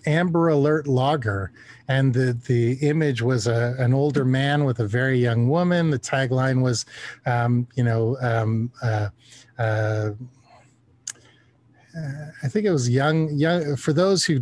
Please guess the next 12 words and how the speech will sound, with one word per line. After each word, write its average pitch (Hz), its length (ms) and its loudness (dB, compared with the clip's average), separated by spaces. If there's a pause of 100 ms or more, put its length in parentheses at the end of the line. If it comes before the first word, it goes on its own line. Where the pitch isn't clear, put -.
(120)
don't 147 240 0
wanna 127 220 2
wait 107 500 -2
or 113 80 -2
something 170 340 0
like 107 220 -2
that. 104 220 -4 (420)
And, 160 320 0
um, 156 480 0 (320)
really 214 380 2
great 151 520 -2
ads. 139 600 -2